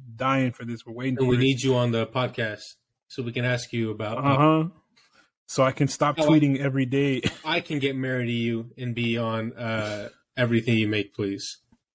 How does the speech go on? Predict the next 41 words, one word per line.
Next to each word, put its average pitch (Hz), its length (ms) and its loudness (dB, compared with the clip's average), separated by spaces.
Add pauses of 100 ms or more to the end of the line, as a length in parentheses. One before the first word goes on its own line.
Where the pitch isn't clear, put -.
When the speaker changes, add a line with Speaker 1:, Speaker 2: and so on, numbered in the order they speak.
(760)
Speaker 1:
I'm 139 160 0
starting 151 380 2
the 139 100 0
new 139 180 4
agenda. 135 480 0
We're 127 80 -4
putting 135 220 -2
Gerardo 123 500 0
in 113 160 -4
Peacemaker 120 640 -6
two, 120 360 -6
Speaker 2:
Yes. 101 260 0
Speaker 1:
season 123 360 -2
two. 120 320 -4 (140)
Speaker 2:
Yes, 104 320 -4
please. 107 280 -2
Speaker 1:
As 143 140 2
Amelia 135 440 4
Harcourt. 120 560 -4 (140)
Speaker 2:
I'll, 123 200 4 (100)
I'll 123 160 2
fucking 123 360 -2
take 110 260 -2
it. - 180 -6 (840)
So 135 120 -4
Speaker 1:
Just 135 120 4
Speaker 2:
long 139 100 8
as, 131 60 6
Speaker 1:
gonna 117 200 -2
give 131 140 2
him 135 100 2
some. 123 380 -4 (100)
Speaker 2:
so 175 140 4
long 165 180 2
as 151 100 0
I 151 100 2
get 151 160 0
to - 60 -12
kiss - 280 -2
John 143 260 -2
Cena. 123 400 -2